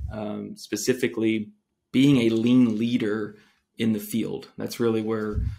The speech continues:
I get engaged and, and really where I see somewhat of a gap that we'll get into probably later in the discussion, but really where I feel the most value can be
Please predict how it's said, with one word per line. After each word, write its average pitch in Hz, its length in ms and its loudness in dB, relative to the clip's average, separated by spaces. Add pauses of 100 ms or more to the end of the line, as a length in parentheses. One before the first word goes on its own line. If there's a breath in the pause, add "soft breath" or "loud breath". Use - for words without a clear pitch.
(240 loud breath)
I 156 120 2
get 143 180 4
engaged 107 520 0
and, 113 300 0
and 113 140 -2
really 117 200 2
where 110 220 -2
I 110 120 -4
see 110 520 -4 (240 loud breath)
somewhat 220 460 2
of 110 120 2
a 107 60 0
gap 110 540 -2 (180)
that 107 320 -8 (540)
we'll 113 140 -2
get 113 140 2
into 113 240 0
probably 107 260 -2
later 107 280 -2
in 107 80 -2
the 104 80 -6
discussion, 104 500 -6
but 104 100 -8
really 110 200 0
where 107 160 -2
I 104 60 -6
feel 104 180 -4
the 101 80 -6
most 101 260 -8
value 98 280 -6
can 101 180 -14
be 101 240 -10